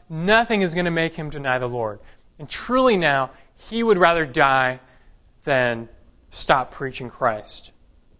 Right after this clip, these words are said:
So we come to the book of Acts. You can turn over there if you want to the book of Acts. Did you know that the,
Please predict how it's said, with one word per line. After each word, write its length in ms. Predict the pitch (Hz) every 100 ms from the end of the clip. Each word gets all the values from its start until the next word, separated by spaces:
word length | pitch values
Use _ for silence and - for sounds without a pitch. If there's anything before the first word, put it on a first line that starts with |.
| _ - - - - - - - - - - - - -
So 120 | - 151
we 80 |
come 260 | 170 214 214
to 60 | 196
the 80 |
book 160 | 170 170
of 100 | 139
Acts. 500 | 120 104 - - - _ _ - - - - _
You 80 | 196
can 60 | 190
turn 160 | 156
over 140 | 131 127
there 100 | 127
if 140 | -
you 60 | 131
want 320 | 123 120 -
to 80 | -
the 60 | 123
book 180 | 135
of 120 | 127 117
Acts. 420 | 110 104 - - - _ _ _ _ - _ _ _ _ _ - - - - _ - - _ - - - - - - - - - -
Did 100 | 151
you 60 |
know 100 | 185
that 180 | 190 190
the, 260 | 175 139